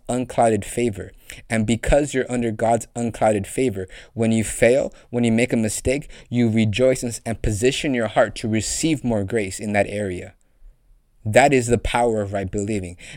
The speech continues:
That is what Christianity is all about. It's not about right doing. That's religion.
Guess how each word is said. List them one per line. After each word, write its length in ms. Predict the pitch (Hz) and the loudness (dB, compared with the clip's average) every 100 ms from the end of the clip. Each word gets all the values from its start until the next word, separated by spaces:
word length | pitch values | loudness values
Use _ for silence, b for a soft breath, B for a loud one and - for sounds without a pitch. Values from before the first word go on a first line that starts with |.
| - | 0
That 160 | 117 | 2
is 140 | 135 - | 2 0
what 160 | 117 | -4
Christianity 580 | - 117 - 117 113 107 | -2 -4 -2 -2 0 0
is 100 | 101 | -2
all 260 | - 113 113 | -2 0 0
about. 320 | 95 98 87 | -2 -4 -6
It's 160 | 107 - | -8 -4
not 140 | 139 | -2
about 260 | 139 123 104 | 2 2 2
right 220 | 110 107 | 0 0
doing. 300 | 98 104 92 | -2 -6 -2
That's 200 | 107 - | -4 -2
religion. 540 | 107 107 120 107 87 | -4 -2 -4 -6 -14